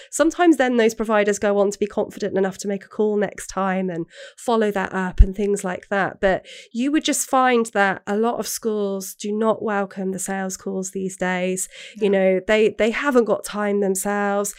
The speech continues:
Speaker 1: You're not actually gonna reach the person that you want to speak to, because if you wanna speak to a subject coordinator or a class teacher, they're gonna be teaching. Even if it's lunch break, they're gonna be out on playground duty. They're gonna be
Speaker 2: Mm.
Speaker 1: grabbing ten minutes to have a sandwich if they're lucky.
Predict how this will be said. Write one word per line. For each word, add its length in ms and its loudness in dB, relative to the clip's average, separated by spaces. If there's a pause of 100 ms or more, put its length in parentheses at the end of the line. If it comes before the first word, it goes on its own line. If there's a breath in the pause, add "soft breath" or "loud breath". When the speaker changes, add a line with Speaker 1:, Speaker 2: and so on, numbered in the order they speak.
(220 loud breath)
Speaker 1:
You're 140 2
not 380 0
actually 420 -4
gonna 240 2
reach 280 -4
the 80 -10
person 400 -2
that 100 -2
you 140 -4
want 180 -6
to 60 -14
speak 320 -10
to, 380 -4
because 460 -2 (280 loud breath)
if 180 -6
you 100 -2
wanna 180 2
speak 340 -6
to 140 -4
a 200 0
subject 380 -4
coordinator 640 -4
or 80 -6
a 20 -10
class 320 -8
teacher, 520 -6 (280 soft breath)
they're 200 2
gonna 180 0
be 120 -4
teaching. 760 -2
Even 240 -4
if 100 -8
it's 120 -4
lunch 320 -4
break, 220 -2
they're 100 -8
gonna 120 -8
be 100 -2
out 240 0
on 140 -2
playground 560 -2
duty. 640 -4 (300 loud breath)
They're 100 0
gonna 200 2
be 120 -2
Speaker 2:
Mm. 40 -6
Speaker 1:
grabbing 560 6
ten 300 4
minutes 320 8
to 80 -4
have 160 0
a 40 -2
sandwich 520 0
if 240 2
they're 160 4
lucky. 640 2